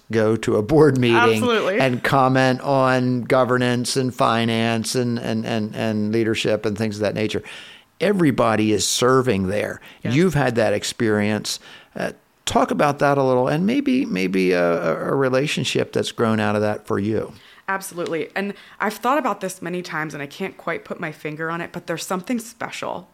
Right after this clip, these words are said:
Speaker 2: about the factory. There's something special when you go there that it just resonates with you.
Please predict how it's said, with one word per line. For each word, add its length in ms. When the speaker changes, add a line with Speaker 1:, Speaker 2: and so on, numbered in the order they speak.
Speaker 2:
about 320
the 80
factory. 600
There's 180
something 320
special 520
when 220
you 100
go 360
there 240
that 180
it 160
just 320
resonates 680
with 300
you. 300